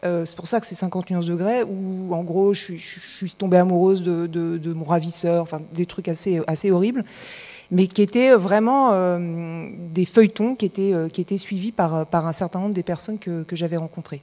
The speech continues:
Bon, je, je rentre pas plus dans le détail sur, sur les, les différentes pratiques culturelles, mais ce qui m'avait vraiment marqué, c'est le fait qu'il y avait deux pratiques qui étaient vraiment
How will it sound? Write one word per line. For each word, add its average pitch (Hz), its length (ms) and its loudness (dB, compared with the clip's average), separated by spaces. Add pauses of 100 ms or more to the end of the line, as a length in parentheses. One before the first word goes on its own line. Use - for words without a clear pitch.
Bon, 160 120 -12
je, 175 180 -4
je 175 140 0
rentre 196 240 2
pas 202 160 6
plus 220 180 -6
dans 196 140 -2
le 190 80 -2
détail 196 320 4
sur, 165 260 -4
sur - 160 -6
les, 165 220 -4 (500)
les 175 80 -2
différentes 196 400 0
pratiques 190 300 -2
culturelles, 240 340 0
mais 240 80 0
ce - 100 -6
qui - 120 -6
m'avait 180 240 4
vraiment 220 320 2
marqué, 220 400 -2 (880)
c'est - 180 2
le 208 120 6
fait 254 220 2
qu'il 208 120 -2
y - 20 2
avait 170 160 -2
deux 202 320 -6 (180)
pratiques 190 420 -8
qui 196 60 -2
étaient 175 200 -4
vraiment 175 480 -4